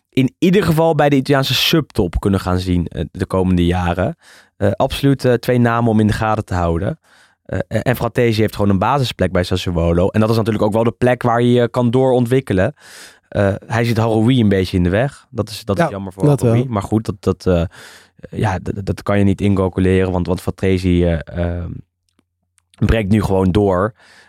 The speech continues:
Speaker 1: Eh, en Haroui, eh, zit daardoor, eh, op de bank.
Speaker 2: Ja, Venetië helaas verloren. Twee doelpunten nog afgekeurd. Hadden de drie twee en de drie drie kunnen zijn van, eh, Francesco Forte. Heeft
Speaker 1: Ja.
Speaker 2: ook nog even in België gespeeld. Waasland Beveren. Maar
Speaker 1: Goed voor onze Belgische
Speaker 2: helaas.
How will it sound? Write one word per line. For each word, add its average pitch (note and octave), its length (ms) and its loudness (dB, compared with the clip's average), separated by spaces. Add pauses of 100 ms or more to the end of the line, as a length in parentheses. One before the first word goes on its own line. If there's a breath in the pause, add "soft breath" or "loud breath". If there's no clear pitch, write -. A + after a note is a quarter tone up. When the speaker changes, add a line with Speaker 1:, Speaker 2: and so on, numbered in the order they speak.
(120 soft breath)
Speaker 1:
Eh, E2+ 240 -2
en F#2 80 0
Haroui, E2+ 460 0
eh, E2 100 -4
zit F2 200 -6
daardoor, E2+ 400 -2
eh, E2+ 120 -10 (140)
op F#2+ 140 -8
de F#2+ 100 -4
bank. F#2+ 440 -4 (280 soft breath)
Speaker 2:
Ja, D#3+ 180 2
Venetië D#3 360 2
helaas C#3+ 280 4
verloren. C#3 320 4
Twee D#3+ 200 2
doelpunten D#3+ 460 4
nog E3 100 4
afgekeurd. E3 680 0 (360 soft breath)
Hadden D3+ 200 4
de D3 100 4
drie D3+ 200 4
twee D#3 160 2
en D3+ 80 4
de C#3 60 2
drie D3 120 4
drie C#3+ 160 2
kunnen D3+ 240 4
zijn D3 320 4
van, C#3 260 4
eh, C3 80 4
Francesco D3 600 0
Forte. D#3+ 640 2 (160)
Heeft C#3+ 160 2
Speaker 1:
Ja. A#2 100 2
Speaker 2:
ook F3 100 2
nog F3 100 4
even F3+ 160 2
in E3+ 40 2
België F3 320 4
gespeeld. E3+ 460 0
Waasland D3 360 4
Beveren. E3 400 0 (1000)
Maar C#3 180 4
Speaker 1:
Goed C#3+ 140 2
voor C3 120 2
onze A2+ 160 2
Belgische A#2 380 0
Speaker 2:
helaas. F3 160 4